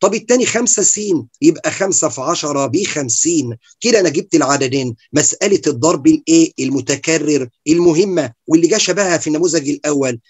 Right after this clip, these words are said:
خمسة، خمسة، خمسة نسيب الخمسة. قلت لك اللي فوق سيبهم بإشارتهم، سالب أربعة،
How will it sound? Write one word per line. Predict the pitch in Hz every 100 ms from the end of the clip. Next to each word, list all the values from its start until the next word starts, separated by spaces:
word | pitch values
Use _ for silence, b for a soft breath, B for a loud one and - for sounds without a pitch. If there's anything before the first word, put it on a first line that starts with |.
| _
خمسة، | 170 160 - 160
خمسة، | 156 160 156 165 160
خمسة | - 185 - 180
نسيب | 180 - 190 185
الخمسة. | 185 180 190 185 - 165 156 _ _ _
قلت | 170 -
لك | 269 -
اللي | 196 185
فوق | 247 -
سيبهم | 240 214 175
بإشارتهم، | 156 131 151 151 - 127 127 113 _
سالب | - 208 233 165
أربعة، | 135 120 143 120